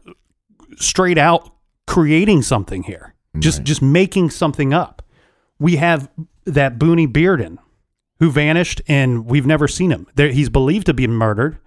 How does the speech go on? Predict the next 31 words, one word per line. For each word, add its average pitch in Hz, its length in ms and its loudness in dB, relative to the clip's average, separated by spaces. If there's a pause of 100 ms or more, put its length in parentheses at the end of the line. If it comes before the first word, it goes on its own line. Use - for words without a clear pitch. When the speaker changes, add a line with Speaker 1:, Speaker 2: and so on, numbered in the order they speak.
(100)
Speaker 1:
They've 131 160 2
never 139 260 0
located 135 460 0
his 156 200 -2
body. 113 300 -2
What 135 200 0
did 139 160 -4
he 180 140 -4
know? 113 240 -6
Speaker 2:
Yeah, 131 200 2
and 185 100 2
if - 120 -4
this 127 240 0
isn't, 90 300 -2 (140)
<laughs> - 160 -20
if - 460 -12
this 151 220 0
isn't 107 520 -4
enough 104 320 0
evidence 92 720 -2 (800)
of 87 280 -4
a 85 340 -6
huge 123 800 0 (220)
conspiracy 101 840 -4 (100)
to 92 100 -10
cover 104 500 -4
up 92 420 -4 (1000)
th-, 104 120 -6
these 104 240 -2
boys' 90 500 -2
death 85 420 -6